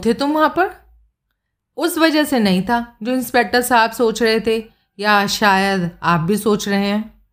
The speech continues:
तो किस वजह से थे? वही जो जग जाहिर थी,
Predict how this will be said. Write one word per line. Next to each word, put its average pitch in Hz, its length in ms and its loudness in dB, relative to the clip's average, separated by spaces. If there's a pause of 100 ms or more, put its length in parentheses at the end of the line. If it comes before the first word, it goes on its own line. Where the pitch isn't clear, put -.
(480)
तो 190 80 -10
किस 208 300 -6
वजह 208 240 2
से 202 180 0
थे? 208 500 0 (480)
वही 233 340 0 (240)
जो 180 100 -4
जग 196 200 0
जाहिर 247 380 0
थी, 359 280 -8